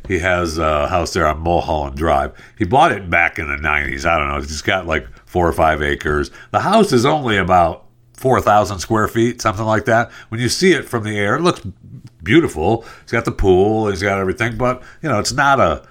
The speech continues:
you know, huge ten thousand square feet mansion or more.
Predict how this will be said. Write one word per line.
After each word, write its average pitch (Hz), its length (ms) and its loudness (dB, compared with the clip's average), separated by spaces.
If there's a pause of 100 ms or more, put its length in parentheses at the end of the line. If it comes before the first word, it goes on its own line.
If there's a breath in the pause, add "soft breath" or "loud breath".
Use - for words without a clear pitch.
(320 soft breath)
you 117 100 -4
know, 73 200 -6 (400)
huge 110 600 -2
ten 104 360 0
thousand 90 680 -2
square 95 380 0
feet 87 360 -4 (420)
mansion 95 560 -2
or 87 380 -2
more. 82 500 -2